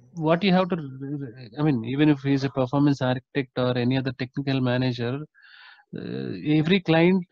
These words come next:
now is in, under impression that I hired a skilled performance engineer, irrespective of any tech stack that I use in my architecture.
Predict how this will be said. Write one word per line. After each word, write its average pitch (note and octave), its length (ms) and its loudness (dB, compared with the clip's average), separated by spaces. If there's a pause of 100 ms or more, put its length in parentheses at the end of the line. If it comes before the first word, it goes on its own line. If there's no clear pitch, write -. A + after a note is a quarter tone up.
(120)
now D3 300 2
is D3 160 0
in, D3 120 2
under C3 340 -2
impression C#3 600 -2
that C3+ 200 -4 (140)
I C3+ 140 -2
hired C3 320 0
a - 20 2
skilled C#3+ 340 -2
performance C3+ 540 -2
engineer, C3 380 0 (600)
irrespective D3+ 600 2
of C#3 160 0
any C#3 240 4
tech C3+ 220 -6
stack C#3+ 320 -4
that C3 180 -2
I - 40 -2
use C3 300 -2
in C3 100 2
my B2+ 220 2
architecture. B2 520 -6